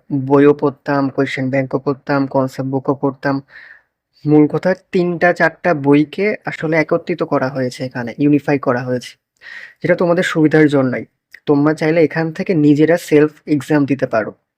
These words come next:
নিজেদেরকে নিজেরা যাচাই করতে পারো, ঠিক আছে? So, মোটামুটি অনেকগুলো বইয়েরই হচ্ছে তোমার এক্সাম্পল দিছে, রূপন্তি, অক্ষরপত্র, কেতাবুদ্দিন, ঠিক আছে? So, এই ছিল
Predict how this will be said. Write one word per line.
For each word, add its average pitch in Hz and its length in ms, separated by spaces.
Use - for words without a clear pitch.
নিজেদেরকে 147 540
নিজেরা 156 460
যাচাই 139 320
করতে 135 280
পারো, 107 260
ঠিক 165 120
আছে? 240 200
So, 147 80
মোটামুটি 139 540
অনেকগুলো 160 460
বইয়েরই 143 420
হচ্ছে 151 280
তোমার 147 180
এক্সাম্পল 139 480
দিছে, 135 280
রূপন্তি, 139 540
অক্ষরপত্র, 135 840
কেতাবুদ্দিন, 131 680
ঠিক 156 160
আছে? - 220
So, - 160
এই 180 140
ছিল 170 240